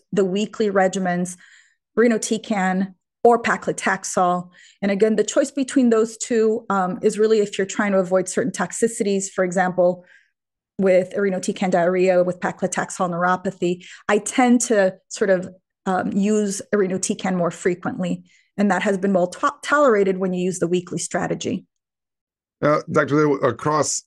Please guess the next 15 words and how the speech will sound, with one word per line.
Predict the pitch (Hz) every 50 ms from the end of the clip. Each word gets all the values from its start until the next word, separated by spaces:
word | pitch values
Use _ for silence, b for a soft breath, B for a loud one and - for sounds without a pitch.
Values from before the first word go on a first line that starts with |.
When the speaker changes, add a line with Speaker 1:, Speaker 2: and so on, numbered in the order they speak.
| _ -
Speaker 2:
all | 131 127 139 151 151
of | 139 127
our | 131 123 117 113
episodes, | 117 110 95 113 110 - 120 113 101 95
we've | 110 107 92
really | 107 113 110 107 101
highlighted | - - 101 104 101 101 101 95 92
the | 87 95
value | 85 95 92 92 95 98 95
of | 90 87 _
clinical | _ - 101 95 90 85 - 90 87
trials, | - - - 87 87 87 87 87 85 85 - B B B B B B -
and | 127 127 139
there | 165 180 170
are | 151 127 113 -